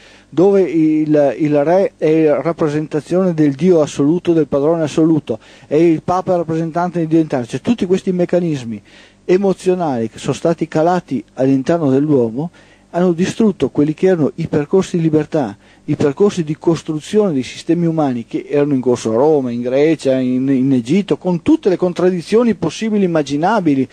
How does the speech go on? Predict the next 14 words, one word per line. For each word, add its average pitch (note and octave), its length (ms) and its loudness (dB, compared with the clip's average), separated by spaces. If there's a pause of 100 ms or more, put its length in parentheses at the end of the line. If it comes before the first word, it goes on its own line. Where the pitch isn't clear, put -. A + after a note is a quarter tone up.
(240)
perché E3 220 -2
di D#3 80 -2
contraddizioni E3+ 720 0
ce - 140 -2
n'erano E3 320 0
a C#3+ 40 0
milioni, D3 480 2
però D3+ 220 -2
era C#3+ 140 0
il C#3+ 100 -2
sentire, C#3 540 -2
era A#2+ 80 0
il B2 100 0
modo C#3+ 360 2